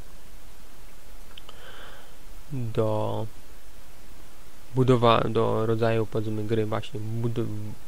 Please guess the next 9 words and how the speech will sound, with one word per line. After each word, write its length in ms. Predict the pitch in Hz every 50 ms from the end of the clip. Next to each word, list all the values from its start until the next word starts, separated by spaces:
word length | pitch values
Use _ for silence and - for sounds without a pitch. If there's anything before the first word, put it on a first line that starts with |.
| - - -
budowanie, 720 | 110 107 107 107 107 101 104 127 - 131 139 131 117 110 107 110 104 104 104
building, 460 | - 147 151 123 120 123 117 110 107 - - - - - - - - - - - - - - - - - - - - - - - - - - - - - - - - - - - - - - - - - - - - - - - - - - - - - - - - - - - - - - - - - - - - - - - - - - -
gdzie 360 | 131 123 120 127 139 139 139 139 135 131 - -
lista 480 | 127 120 120 117 110 - - 117 110 107
modów, 380 | 107 113 113 113 113 113 110
jak 160 | 110 107 107
widzicie, 480 | 107 107 107 107 104 - - 117 110 104 - - - - - - - - - - - - -
mimo 200 | 123 117 113 110
wszystko 540 | 107 - - - 107 - - - - 113 -